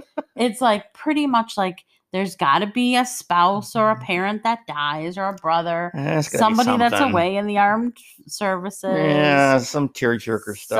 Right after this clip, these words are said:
Speaker 1: Some single dad or single mom.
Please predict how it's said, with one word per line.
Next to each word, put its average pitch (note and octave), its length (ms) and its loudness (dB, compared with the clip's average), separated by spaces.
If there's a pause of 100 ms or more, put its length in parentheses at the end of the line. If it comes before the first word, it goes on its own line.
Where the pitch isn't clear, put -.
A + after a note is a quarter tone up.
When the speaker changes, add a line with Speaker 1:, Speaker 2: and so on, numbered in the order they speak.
(120)
Speaker 1:
Some A3+ 460 -6 (560)
single A#3 800 2
dad A3+ 580 6
or A3 160 2
single A#3 500 -2
mom. G#3+ 880 -2